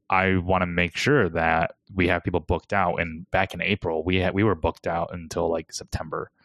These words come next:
Um, and <clears throat> then we st-, just, just stopped from there, taking on clients. So I wanted a, a way that to, to basically automate the pipeline, to send me notifications, like, "Hey, follow up with this person." Um,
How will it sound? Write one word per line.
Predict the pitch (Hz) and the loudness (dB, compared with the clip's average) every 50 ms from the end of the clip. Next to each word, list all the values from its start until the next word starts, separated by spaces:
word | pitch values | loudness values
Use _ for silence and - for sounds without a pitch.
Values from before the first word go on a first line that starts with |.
| _ _ _ _ _ - | _ _ _ _ _ 0
Um, | 82 80 78 78 78 80 92 101 - _ _ _ _ 117 | 2 2 4 4 2 0 -2 -4 -8 _ _ _ _ 2
and | 101 92 92 87 85 82 82 80 - - _ _ _ - | 2 4 4 4 4 2 2 -2 -6 -8 _ _ _ -14
<clears throat> | - - 92 85 78 92 110 95 87 101 | -4 0 2 4 4 4 2 0 -4 -2
then | 98 98 95 95 | 0 0 2 2
we | 92 87 | 2 0
st-, | - - - - | 0 0 -2 -2
just, | 95 - - - - - - | -2 -2 -2 -4 -4 -2 0
just | - 110 - | 0 0 -2
stopped | - - 92 - - - - - - _ _ - | 0 -2 -2 -2 -4 -6 -12 -16 -18 _ _ -6
from | - 90 85 | -4 -2 -2
there, | 82 85 - - | -2 -4 -4 -4
taking | - 90 - 92 87 | -4 -4 -2 0 0
on | 82 82 85 | 2 2 0
clients. | - - 104 95 92 95 - - - _ - - - - - - - _ _ _ | 0 0 0 0 0 -2 -4 -8 -14 _ -20 -20 -20 -20 -20 -20 -20 _ _ _
So | - - 120 110 - | -2 0 2 2 4
I | - 117 | 4 4
wanted | 120 135 139 131 120 | 4 4 4 4 4
a, | 104 - - 101 | 2 2 0 0
a | 104 | 0
way | 98 107 101 95 95 | 2 4 4 4 4
that | 92 98 - - - | 2 0 -2 -4 -2
to, | - 98 87 90 | 0 0 0 0
to | - - | -2 0
basically | - 107 113 - - 110 | 0 0 2 0 -2 -4
automate | - - 95 95 92 92 87 - | -2 0 0 0 2 0 0 0
the | - - | 0 -2
pipeline, | - 87 85 - - - - - - | -2 0 -2 -2 -2 -4 -4 -4 -4
to | 92 | -2
send | 85 - 101 98 98 | 0 2 2 2 2
me | 95 92 | 2 2
notifications, | 90 92 92 92 87 - - 95 92 87 - 85 87 - | 2 2 2 0 -2 -2 0 0 0 2 0 -2 -6 -8
like, | - - - | -8 -4 0
"Hey, | - 98 92 | 0 0 0
follow | - - - 95 98 98 | 0 0 0 2 2 2
up | 92 - | 2 0
with | 98 | -2
this | - 95 90 - | -2 -4 -4 -4
person." | - 82 87 - - - 90 90 90 92 - | -6 -8 -8 -6 -8 -8 -8 -8 -8 -4 0
Um, | 92 92 90 92 92 90 90 | 2 2 2 2 2 0 -4